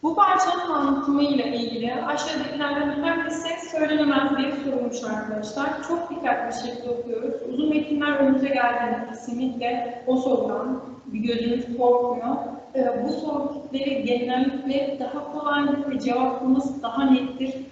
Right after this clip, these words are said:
Ee, kısa sorulara veya dil bilgisiyle ilgili sorulara, e, göre. Dil bilgisi de bilginiz olması gerekiyor. Bilginiz olmazsa dil bilgisi sorusunu çözemezsiniz. Ama paragraf sorularında sadece, e, mantığınızı kullanmanız gerekiyor. Çok hızlı bir şekilde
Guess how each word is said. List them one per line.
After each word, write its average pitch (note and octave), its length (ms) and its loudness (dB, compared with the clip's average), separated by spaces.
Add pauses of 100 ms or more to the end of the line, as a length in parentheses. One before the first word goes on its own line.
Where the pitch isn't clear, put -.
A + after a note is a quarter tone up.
(180)
Ee, A3 320 0
kısa C#4 200 -6
sorulara A#3+ 580 -2
veya A#3+ 360 4
dil B3 220 0
bilgisiyle G#3+ 560 -8
ilgili B3+ 280 -4
sorulara, A#3 760 -6 (280)
e, G#3+ 260 0
göre. A3+ 440 0
Dil C#4+ 160 2
bilgisi - 320 2
de C#4 160 0
bilginiz A#3 360 -4
olması - 360 -6
gerekiyor. C4+ 380 0
Bilginiz A#3+ 320 -4
olmazsa A3 440 -8
dil B3 100 -8
bilgisi B3 320 -10
sorusunu A#3 360 -10
çözemezsiniz. - 680 -8 (160)
Ama - 400 -6 (220)
paragraf B3+ 500 0
sorularında B3 880 0
sadece, - 840 -2 (160)
e, A3+ 180 -2
mantığınızı A3+ 640 -2
kullanmanız C4+ 500 0
gerekiyor. C4 760 2
Çok C#4 160 -6
hızlı B3+ 260 -4
bir B3 60 -6
şekilde A#3 840 -6